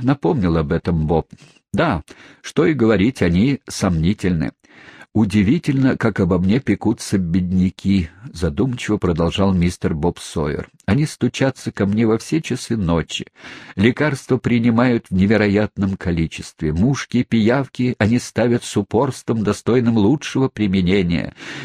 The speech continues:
Прибавление семейства поистине устрашающее. Шесть вызовов в один и тот же день, Бен,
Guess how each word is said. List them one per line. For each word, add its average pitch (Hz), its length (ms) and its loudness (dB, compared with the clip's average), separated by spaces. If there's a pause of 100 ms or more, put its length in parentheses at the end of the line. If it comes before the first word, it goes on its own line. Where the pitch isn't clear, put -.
(140)
Прибавление 120 720 2
семейства 120 580 0
поистине 143 880 0
устрашающее. 104 1300 -2 (220)
Шесть - 500 0
вызовов 135 580 2
в 98 60 2
один 110 320 2
и 120 120 0
тот 110 240 0
же 90 180 2
день, 92 400 0
Бен, 82 320 0